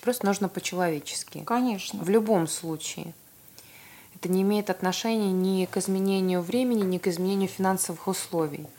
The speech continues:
Speaker 1: Это я так, я так думаю, и, наверное, это правильно.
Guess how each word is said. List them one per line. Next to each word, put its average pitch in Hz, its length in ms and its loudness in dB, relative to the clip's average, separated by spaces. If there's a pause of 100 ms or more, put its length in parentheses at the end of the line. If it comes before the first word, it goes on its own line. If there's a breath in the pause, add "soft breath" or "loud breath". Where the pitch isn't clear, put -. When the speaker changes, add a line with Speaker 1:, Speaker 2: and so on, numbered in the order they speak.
(520 loud breath)
Speaker 1:
Это 165 200 -2
я 156 160 2
так, - 220 -2 (280)
я 170 260 8
так 156 240 4
думаю, 214 520 10 (840 loud breath)
и, 180 60 2
наверное, 196 420 10
это 185 140 4
правильно. 135 500 2